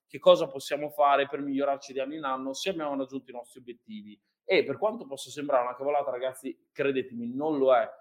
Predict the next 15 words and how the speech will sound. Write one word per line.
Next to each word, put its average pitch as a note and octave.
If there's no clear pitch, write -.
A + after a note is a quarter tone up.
Questo C#3+
qui G3+
è A3+
uno F3
strumento D#3+
import-, C#3+
importantissimo C#3+
che B2+
vi B2+
sto D#3+
dando C#3+
oggi, B2+
perché D#3+
in C#3
realtà D3+